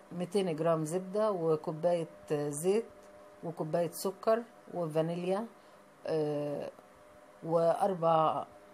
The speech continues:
لخمس أكواب دقيق، ومعلقة صغيرة بيكنج باودر، وبيضة. وبعد كده عملت الحشوة، عبارة عن حبتين من البيض، وأربع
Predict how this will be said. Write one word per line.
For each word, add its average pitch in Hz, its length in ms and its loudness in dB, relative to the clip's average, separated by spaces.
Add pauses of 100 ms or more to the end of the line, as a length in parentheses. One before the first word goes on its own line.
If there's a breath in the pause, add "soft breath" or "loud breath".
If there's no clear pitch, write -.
(100)
لخمس 165 500 -2
أكواب 165 360 2
دقيق، 185 420 -6 (360)
ومعلقة 170 640 2
صغيرة 156 560 2
بيكنج 151 440 -4
باودر، 196 440 0
وبيضة. 139 500 -2 (1080 loud breath)
وبعد 202 440 4
كده 190 260 0
عملت 175 380 0 (160)
الحشوة، 190 500 -2
عبارة 175 460 4
عن 170 320 2 (500 loud breath)
حبتين 165 580 0
من 165 140 -2
البيض، 185 440 0 (920)
وأربع 160 760 2